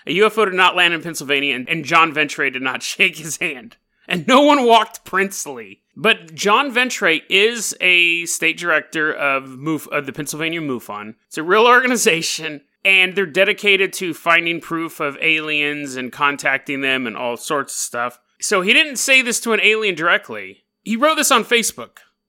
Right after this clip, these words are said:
He wrote the follow-, what I'm about to say, he wrote the following on Facebook. But I want you to imagine him saying it to an alien.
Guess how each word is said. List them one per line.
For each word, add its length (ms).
He 120
wrote 300
the 60
follow-, 440
what 200
I'm 120
about 280
to 80
say, 240
he 40
wrote 380
the 60
following 260
on 160
Facebook. 420
But 100
I 80
want 260
you 80
to 60
imagine 440
him 160
saying 320
it 120
to 100
an 80
alien. 400